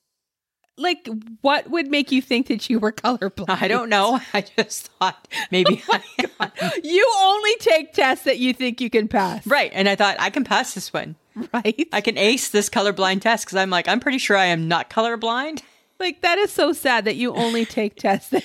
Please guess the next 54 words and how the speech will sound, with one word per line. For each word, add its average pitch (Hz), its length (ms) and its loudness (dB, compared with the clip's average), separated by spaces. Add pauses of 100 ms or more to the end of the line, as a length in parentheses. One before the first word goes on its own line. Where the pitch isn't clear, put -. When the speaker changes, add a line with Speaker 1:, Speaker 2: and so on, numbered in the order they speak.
Speaker 1:
you 214 60 -2
think - 120 -20
Speaker 2:
I, - 60 -2
Speaker 1:
you - 100 -2
Speaker 2:
I'm 208 220 0
Speaker 1:
can - 60 -2
Speaker 2:
pretty 240 180 2
Speaker 1:
pass. - 80 0
Speaker 2:
sure 220 100 4
I 202 100 2
can 220 160 -2
see 208 200 -4
that 220 120 0
it's 214 160 0
blue 185 360 2
and 208 120 2
not 190 220 0
pink. - 480 -6 (300)
I'm 190 160 -2
like, 185 200 -2
"Yes, 240 400 0
it's 196 160 -12
blue 180 380 0
and 165 160 0
not 160 220 0
pink." - 560 -8 (920)
And 240 160 2
I 233 100 2
put, - 180 0
I 220 100 2
went 220 180 0
through 208 160 0 (120)
thirty 220 200 4
Speaker 1:
Oh. 415 100 -4
Speaker 2:
questions 196 460 0
with 156 140 -2
it 160 140 -8
too. 151 300 -2 (400)
Speaker 1:
Wow. 185 520 -8
I'm 247 120 2
Speaker 2:
Just 190 160 2
Speaker 1:
surprised 233 320 0
you 233 100 -2
did 208 220 -2
thirty 196 220 -2
questions. 196 540 -6
Speaker 2:
Well, 151 160 2
again, 190 280 0
right? 156 160 -2
I 170 80 6
wanted 170 300 0
to 165 60 -8
get, 175 380 -2
like, 170 220 0